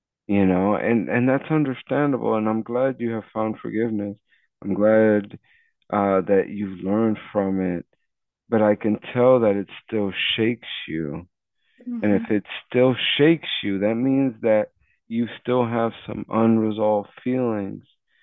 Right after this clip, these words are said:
Speaker 1: uh,
Speaker 2: Yeah.
Speaker 1: about it, which is A-okay. Um, you
Speaker 2: Yeah.
Speaker 1: just have to search your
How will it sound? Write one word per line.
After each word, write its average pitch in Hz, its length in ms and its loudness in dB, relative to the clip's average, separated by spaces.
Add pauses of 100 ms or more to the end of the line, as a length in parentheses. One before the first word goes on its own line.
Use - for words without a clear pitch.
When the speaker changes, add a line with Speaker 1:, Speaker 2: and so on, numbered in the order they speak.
(380)
Speaker 1:
uh, 101 220 2
Speaker 2:
Yeah. - 60 -2
Speaker 1:
about 104 380 -2
it, 101 240 -4 (140)
which 131 320 0
is 113 240 2 (440)
A-okay. 107 1700 -2 (680)
Um, 98 400 4
you - 140 0
Speaker 2:
Yeah. - 20 -12
Speaker 1:
just 113 260 -2
have 107 160 -2
to 101 120 -6 (200)
search 120 300 4
your 110 120 0